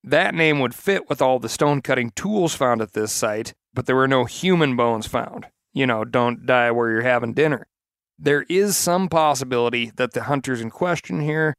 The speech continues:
were actually Paranthropus, a type of hominid who lived in the same area at the same time as Homo habilis, and whose Latin name means, essentially, alongside human beings.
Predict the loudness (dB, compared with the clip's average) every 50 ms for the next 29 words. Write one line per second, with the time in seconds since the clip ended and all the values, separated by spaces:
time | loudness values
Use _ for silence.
0 | _ _ -2 0 2 2 2 2 0 0 -2 -2 0 0 -2 -2 -6 _ 0 0
1 | 0 0 0 -2 -2 0 2 2 2 2 2 -2 -6 -6 -8 -12 -12 -16 _ _
2 | _ _ -8 -6 -2 0 0 0 0 -2 -6 -6 -8 -8 -2 0 0 2 2 2
3 | 0 0 0 -2 -4 -8 -12 -14 _ -2 -2 0 2 2 0 0 0 0 0 0
4 | 0 -2 -4 -4 -2 -2 0 0 0 0 0 2 2 4 4 4 4 2 2 0
5 | -2 -6 -4 -2 0 0 0 0 0 0 2 2 2 0 -2 -4 -2 -2 -2 0
6 | 0 -2 -4 -4 -8 -4 0 0 2 2 2 0 0 -2 -4 -6 -10 _ -8 -6
7 | -4 -2 -2 -2 -2 0 2 4 4 2 2 0 -4 -4 -2 -2 -2 -2 -2 -2
8 | -4 -4 -4 -2 -2 -4 -4 -4 -6 -8 -8 -8 -6 -2 0 0 0 0 -2 -2
9 | -2 0 0 0 -2 -6 _ _ _ _ _ _ 0 2 4 4 4 4 4 4
10 | 2 0 -2 0 2 4 4 4 4 2 0 -2 -6 -12 _ _ _ -20 -8 -4
11 | -2 0 0 -2 -2 -2 -4 -6 -6 -10 -14 -16 -20 -20